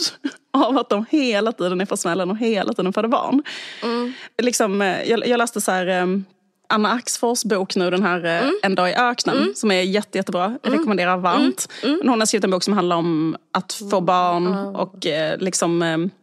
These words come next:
Speaker 1: hur det känns och upplevelser kring, eh, moderskap,
Speaker 2: Ja.
Speaker 1: liksom. Graviditet, förlossning, moderskap, sådär. Och då s-, s-, skriver hon på något ställe så här, varför är inte detta ett större ämne i historien? För att det är så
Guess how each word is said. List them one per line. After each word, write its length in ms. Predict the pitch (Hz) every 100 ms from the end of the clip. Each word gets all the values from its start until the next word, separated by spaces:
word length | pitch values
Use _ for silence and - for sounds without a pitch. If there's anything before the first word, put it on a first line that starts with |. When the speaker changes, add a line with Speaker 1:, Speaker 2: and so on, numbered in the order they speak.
| -
Speaker 1:
hur 140 | 196
det 140 | 170 170
känns 400 | 170 156 165 -
och 160 | 139
upplevelser 340 | 180 180 165 156
kring, 380 | - 151 - 110
eh, 300 | 120 127 - -
moderskap, 600 | 196 180 175 - 175 196
Speaker 2:
Ja. 60 | 202
Speaker 1:
liksom. 260 | 196 214 254 - - - -
Graviditet, 460 | 202 190 196 180
förlossning, 440 | - 175 170 - 180
moderskap, 360 | 175 185 170
sådär. 160 | - 135
Och 80 | 196
då 60 |
s-, 140 | 208 -
s-, 420 | - - - 262
skriver 200 | - 294
hon 120 | 269 226
på 100 | 180
något 100 | 180
ställe 200 | 185 170
så 80 |
här, 80 | 175
varför 480 | 185 226 240 262 247
är 40 |
inte 140 | 233 196
detta 260 | 208 -
ett 100 | 180
större 340 | - - 180 -
ämne 260 | 220 196
i 40 | 214
historien? 340 | 247 330 214
För 80 | 226
att 80 | 220
det 60 |
är 40 | 247
så 160 | 226